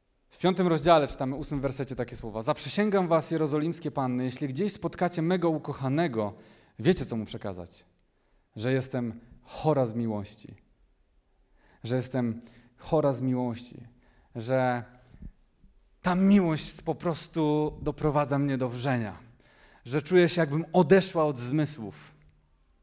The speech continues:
A więc... Salomon, kiedy opisuje tę, tę miłość, on mówi: "Ta miłość to nie jest zwykła miłość, to jest szalona miłość. To jest miłość, której ty chorujesz z tej miłości."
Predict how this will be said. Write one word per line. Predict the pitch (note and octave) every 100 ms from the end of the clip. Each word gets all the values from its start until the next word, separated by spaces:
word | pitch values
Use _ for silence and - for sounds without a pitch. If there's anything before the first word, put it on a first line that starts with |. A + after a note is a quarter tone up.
| _ _ _ _ - -
A | D3
więc... | D#3+ F3+ - - - - - -
Salomon, | - F3+ F#3+ A#3+ G#3+ G3 A3 - - -
kiedy | D#3+ F#3
opisuje | F#3 F3 - C4 A#3 F#3
tę, | F#3+ E3+ E3 C#3+
tę | E3+
miłość, | E3+ G#3+ F#3+ -
on | F3+
mówi: | F3+ D#3+
"Ta | F3+
miłość | G3+ F#3 -
to | D#3+
nie | D#3+
jest | F3+ C3+
zwykła | B2 C#3 E3 D3+
miłość, | D3
to | -
jest | E3 D#3
szalona | D3 D#3+ E3
miłość. | C3+ A#2 G2
To | D3+
jest | D#3+
miłość, | G3 F#3
której | - F3 E3
ty | E3+
chorujesz | - D3+ D#3 D#3 B2+
z |
tej | -
miłości." | A#2+ A#2+ A#2+ - -